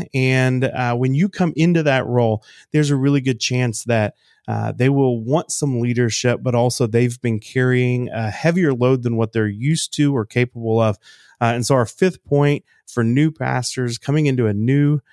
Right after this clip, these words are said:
uh, situation or a new church, and, and really it, it frankly applies to a lot of churches, but the fifth one is a staff that is burned out.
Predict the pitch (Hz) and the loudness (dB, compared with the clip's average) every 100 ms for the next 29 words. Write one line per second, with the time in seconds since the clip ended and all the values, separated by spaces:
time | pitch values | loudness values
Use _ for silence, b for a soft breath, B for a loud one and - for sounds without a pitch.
0 | b b 110 104 - 127 - 127 139 131 | b b -4 -4 -4 -6 -4 0 0 0
1 | 139 135 104 101 139 139 - 135 139 107 | -2 0 0 0 0 -2 -2 -2 -2 -4
2 | 101 104 110 135 147 135 - - - _ | -6 -4 0 2 2 0 -6 -12 -12 _
3 | _ 113 - 143 165 175 127 139 139 131 | _ -18 -2 0 2 2 2 2 2 2
4 | 123 131 127 - 143 156 127 110 123 110 | 2 2 2 -2 -2 -2 -2 -2 -2 -2
5 | - 185 160 131 123 117 B B - 113 | -2 -2 0 0 2 0 B B -4 0
6 | 110 - - 127 127 - - 117 107 117 | 0 -2 -2 2 2 0 -2 0 0 0
7 | 117 110 104 104 | 0 0 0 0